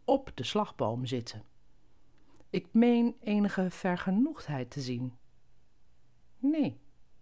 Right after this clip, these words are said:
zij vindt dit niet vervelend voor mij. Nee, ze vindt dit leuk. Iemand de toegang weigeren.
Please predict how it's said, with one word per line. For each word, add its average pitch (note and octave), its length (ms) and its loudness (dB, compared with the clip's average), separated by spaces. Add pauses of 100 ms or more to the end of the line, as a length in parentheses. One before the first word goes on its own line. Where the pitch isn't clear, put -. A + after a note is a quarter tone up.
(120)
zij - 240 -8
vindt C#3+ 260 -2
dit A3 160 -6
niet A#3 180 0
vervelend F3+ 560 -2
voor E3 180 0
mij. C#3+ 340 -2 (800)
Nee, D#4 440 -2 (640)
ze - 200 -6
vindt B3 280 -2
dit D#3 160 -2
leuk. B3 560 0 (420)
Iemand G#3+ 400 4
de D3 220 -2
toegang - 400 0
weigeren. A#2 680 -6